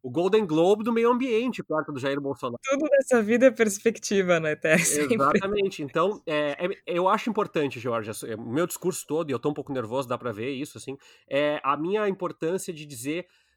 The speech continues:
Speaker 1: não vamos mais dizer que Bolsonaro disse isso, não vamos mais informar que governo anuncia isso. Vamos atrás. Eu acho que a relevância do jornalismo não é mais informar, é contextualizar, interpretar,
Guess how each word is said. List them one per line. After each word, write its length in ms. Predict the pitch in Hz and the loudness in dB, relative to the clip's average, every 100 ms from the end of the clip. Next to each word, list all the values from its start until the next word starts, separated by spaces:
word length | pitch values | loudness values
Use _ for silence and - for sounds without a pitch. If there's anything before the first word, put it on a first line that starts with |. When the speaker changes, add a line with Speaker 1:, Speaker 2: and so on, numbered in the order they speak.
| - | -4
Speaker 1:
não 280 | 175 320 285 | 2 2 2
vamos 540 | 170 247 302 226 160 | 4 4 4 2 0
mais 340 | 175 175 180 | -2 -2 -2
dizer 360 | 156 135 147 165 | -6 -8 -6 -8
que 100 | - | -10
Bolsonaro 560 | 151 156 151 139 151 139 | -12 -10 -8 -6 -4 -6
disse 340 | 120 127 - | -10 -14 -12
isso, 360 | 113 120 - 110 | -10 -12 -12 -8
não 160 | 214 | -4
vamos 480 | 185 220 302 254 165 | 2 4 4 4 2
mais 260 | 160 156 165 | 0 0 -2
informar 420 | 165 147 143 151 | -4 -4 -4 -4
que 120 | 147 | -8
governo 480 | 147 139 139 170 160 | -6 -4 -2 -4 -4
anuncia 440 | 139 127 143 135 | -6 -8 -8 -8
isso. 320 | 120 110 - - _ _ _ | -8 -10 -14 -20 _ _ _
Vamos 200 | 196 302 | -2 0
atrás. 500 | 330 240 262 - - _ _ | 0 -2 -4 -6 -14 _ _
Eu 140 | 156 170 | -4 -2
acho 180 | 202 - | -4 -6
que 260 | 226 226 - | -10 -8 -6
a 240 | 143 160 | -2 -2
relevância 520 | 165 202 156 233 277 | 0 -2 0 -2 -2
do 80 | 202 | -4
jornalismo 720 | 175 175 147 143 220 180 156 | -2 -2 -4 -6 -8 -6 -8
não 240 | 139 185 185 | -4 -2 -2
é 100 | 226 | -2
mais 560 | 196 160 165 139 - - | 2 2 2 -2 -6 -6
informar, 800 | 196 208 - 180 160 143 113 107 | -6 -6 -6 -4 -4 -2 -2 -4
é 80 | - - | -8 -10
contextualizar, 1080 | - 220 220 185 - 160 143 113 127 160 156 | -2 -2 -2 -6 -4 -4 -4 -4 0 2 0
interpretar, 720 | 139 156 - 131 - 135 156 | -4 -8 -8 -10 -4 0 0